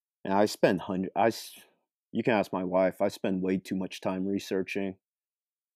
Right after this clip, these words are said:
I spend, put in hundreds of hours of researching into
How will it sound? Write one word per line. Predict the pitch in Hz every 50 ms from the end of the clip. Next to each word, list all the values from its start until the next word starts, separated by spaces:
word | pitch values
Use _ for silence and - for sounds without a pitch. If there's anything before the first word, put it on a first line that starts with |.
| _ -
I | - 113
spend, | - - - 131 104 92 95 - _ -
put | - 143 117
in | 104 98
hundreds | 92 - - 113 113 110 101 98 101 95 90 95
of | 95 82
hours | 98 95 98 98 98 98 92 87 104
of | 95 85
researching | 92 98 101 95 - - - 95 95 - - 82 87 98
into | 98 98 101